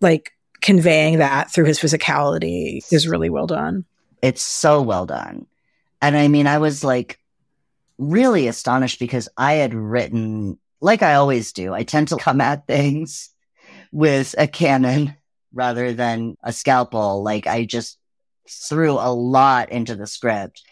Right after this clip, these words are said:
Speaker 2: And Letitia was so good at looking at it and knowing exactly how far to pare back to just get the emotional moment in every panel. Like, I really loved that in her work.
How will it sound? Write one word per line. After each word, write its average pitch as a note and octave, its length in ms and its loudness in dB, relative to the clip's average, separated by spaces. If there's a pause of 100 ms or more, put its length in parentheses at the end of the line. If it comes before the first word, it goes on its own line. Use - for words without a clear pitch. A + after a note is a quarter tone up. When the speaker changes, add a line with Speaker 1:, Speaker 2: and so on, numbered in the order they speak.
(140)
Speaker 2:
And C3+ 120 0
Letitia D3+ 440 -2
was B2 180 -6
so C3+ 460 0
good B2 220 -2
at G2+ 140 -4
looking A#2 340 -4
at A2+ 140 0
it A2 140 -8
and A2 120 -8
knowing G#2+ 280 -8
exactly A2 880 -2
how G#2 280 -4
far G#2 300 -6
to G2 80 -8
pare G#2 280 -6
back F#2+ 340 -4
to G2 100 -14
just - 200 -12
get - 220 -6
the G#2+ 120 -4
emotional G#2 560 2
moment F#2+ 500 -4
in G2+ 140 -2
every F#2 240 -4
panel. - 560 -16 (480)
Like, G#2 160 -4
I A#2 80 2
really G#2+ 480 4
loved E2+ 300 -2
that - 340 -8 (460)
in - 100 -12
her G#2+ 140 -12 (100)
work. - 140 -16